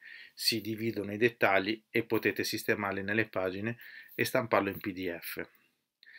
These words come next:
Ragazzi, spero che anche questa guida vi sia stata utile. Vi ringrazio di cuore, siete tantissimi, il gruppo ha superato cinquemilacinquecento membri,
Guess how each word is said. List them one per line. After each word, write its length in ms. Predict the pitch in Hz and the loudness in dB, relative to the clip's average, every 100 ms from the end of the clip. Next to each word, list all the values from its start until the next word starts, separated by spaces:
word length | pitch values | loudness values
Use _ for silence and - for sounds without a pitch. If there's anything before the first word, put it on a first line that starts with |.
| - - - | -20 -20 0
Ragazzi, 380 | 123 135 123 - | 6 8 8 6
spero 320 | - 135 120 | 4 6 6
che 80 | 123 | 6
anche 220 | 120 107 | 4 2
questa 260 | 113 - 101 | -2 2 2
guida 280 | 110 107 | 4 2
vi 160 | 95 95 | 2 0
sia 180 | - 98 | 0 0
stata 320 | - 95 95 | 0 2 2
utile. 540 | 101 123 - 127 135 - - - - - _ _ | 2 0 0 -2 -4 -6 -20 -20 -20 -20 _ _
Vi 140 | - 113 | -2 0
ringrazio 480 | 110 117 117 - 101 | 2 6 6 6 -2
di 100 | 98 | 0
cuore, 380 | 117 127 143 | 2 4 6
siete 320 | 127 110 - 92 | 6 2 0 0
tantissimi, 760 | 101 98 110 110 - 131 147 147 - - | -2 -2 -6 -4 -4 -2 -2 -6 -16 -12
il 140 | - 104 | -4 0
gruppo 320 | 117 110 107 | 2 2 2
ha 40 | |
superato 520 | 92 104 104 98 95 101 | -2 -2 0 2 2 0
cinquemilacinquecento 1160 | - 104 104 101 104 95 101 101 - - - | -4 -2 -4 -2 -2 -2 -4 -4 -4 -4 -2
membri, 520 | 98 110 117 117 139 | 0 2 2 4 4